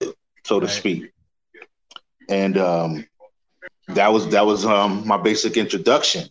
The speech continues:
Speaker 1: and it just exploded. And I mean, I think at that point, everybody wanted to be or sound like, you know, Grandmaster Flash,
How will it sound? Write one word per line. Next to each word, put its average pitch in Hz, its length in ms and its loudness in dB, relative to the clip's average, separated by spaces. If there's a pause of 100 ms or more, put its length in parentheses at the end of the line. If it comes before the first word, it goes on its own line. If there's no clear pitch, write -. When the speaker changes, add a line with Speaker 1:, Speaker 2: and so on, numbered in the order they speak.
Speaker 1:
and 90 240 -4
it 90 120 -4
just - 260 -2
exploded. 98 600 0
And 85 120 -4
I 90 80 0
mean, 95 140 -2
I 95 160 0
think 98 200 -2
at 92 200 0
that 113 220 2
point, 101 240 -2
everybody 98 560 2
wanted 98 360 0 (120)
to 196 80 -2
be 90 440 -4 (520)
or - 100 -4
sound 101 480 0
like, 90 380 0 (180)
you 101 140 -4
know, 85 240 -2
Grandmaster 95 720 -4
Flash, 180 720 -2